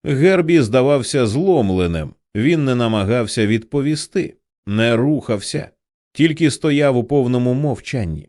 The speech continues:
Вона повернулася до Богерта, який весь цей час мовчки спостерігав за сценою. «Ми закінчили тут», — сказала вона.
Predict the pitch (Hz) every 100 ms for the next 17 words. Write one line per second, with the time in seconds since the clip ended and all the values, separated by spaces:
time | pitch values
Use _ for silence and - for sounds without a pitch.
0 | - 131 156 143 123 127 113 110 135 135
1 | 107 - 113 123 123 156 123 101 90 -
2 | 67 - _ _ _ - 123 143 139 185
3 | 165 117 151 110 - 107 90 131 120 -
4 | 110 151 127 - 127 110 127 113 - 135
5 | 110 131 120 104 117 104 - - 135 92
6 | 80 78 - _ _ _ _ _ 165 160
7 | 156 185 170 127 135 156 139 - 180 143
8 | 104 101 - 165 127 - 101 98 - 110
9 | 98 110 107 101 113 123 101 71